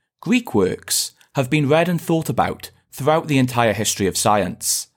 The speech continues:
having been copied and handed down throughout the Middle Ages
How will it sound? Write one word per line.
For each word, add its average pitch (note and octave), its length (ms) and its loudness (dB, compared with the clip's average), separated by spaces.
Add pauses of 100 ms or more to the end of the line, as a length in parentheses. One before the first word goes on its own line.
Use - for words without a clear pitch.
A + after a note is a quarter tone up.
(320)
having C#3+ 280 0
been D3 180 0
copied D#3 360 0
and C#3 120 -2
handed B2+ 340 2
down A2 440 0 (300)
throughout D3 360 0
the C#3 80 2
Middle B2+ 260 4
Ages B2+ 580 -2